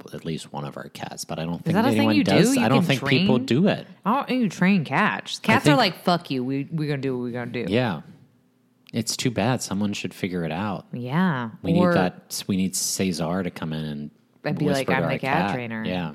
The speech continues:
Speaker 2: Yeah. I don't know. I don't know. Anyway, I felt bad. I felt real Karen-y about it, but that is pretty wild that
Speaker 1: I don't
Speaker 2: nobody
Speaker 1: th-
Speaker 2: ever let me know. And
Speaker 1: I don't
Speaker 2: nobody
Speaker 1: th-
Speaker 2: said sorry.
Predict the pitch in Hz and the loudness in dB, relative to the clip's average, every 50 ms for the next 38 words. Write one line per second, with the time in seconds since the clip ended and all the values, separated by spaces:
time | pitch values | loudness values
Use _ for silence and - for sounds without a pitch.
0 | - - 127 131 147 156 131 113 147 - _ _ _ _ _ _ _ - - 135 | -10 -12 -8 -6 -6 -6 -6 -8 -10 -12 _ _ _ _ _ _ _ -10 -8 -6
1 | 131 131 127 120 107 - - 160 160 156 147 139 131 127 - - 180 185 175 156 | -4 -4 -6 -6 -6 -2 0 0 0 0 -2 -4 -6 -8 -6 -4 -2 -2 0 0
2 | 147 139 143 143 - 190 175 170 - - 156 156 151 147 143 139 - - 143 127 | 0 -2 -2 -2 0 -2 -2 0 0 2 2 4 4 2 0 -2 -2 -2 -2 -2
3 | - 143 151 151 147 143 - - - - 160 170 175 170 156 143 143 135 131 123 | -2 -2 -4 -4 -4 -6 -10 -10 -4 -2 0 0 2 0 0 -2 -2 -4 -4 -2
4 | 139 139 156 170 156 131 - - 139 - 208 233 269 247 233 180 - - - - | 0 0 2 2 0 0 -2 -4 -4 0 2 2 4 4 2 0 -2 -4 -2 0
5 | 233 190 147 127 131 135 131 123 117 120 - - 180 175 160 196 220 - 226 - | 2 2 2 2 2 2 2 2 2 0 0 0 0 2 6 6 8 8 8 8
6 | 254 - - - 226 226 240 247 226 220 202 175 190 180 175 175 185 196 180 143 | 8 6 6 6 4 4 4 4 4 4 4 4 4 4 4 4 4 4 4 4
7 | 131 127 143 156 185 202 214 208 262 302 311 294 - 311 294 302 - - - 247 | 2 4 4 6 6 8 8 6 6 4 2 2 0 -2 -2 -2 -4 -2 0 2
8 | 220 202 170 135 131 127 131 139 | 2 4 2 2 2 0 0 -2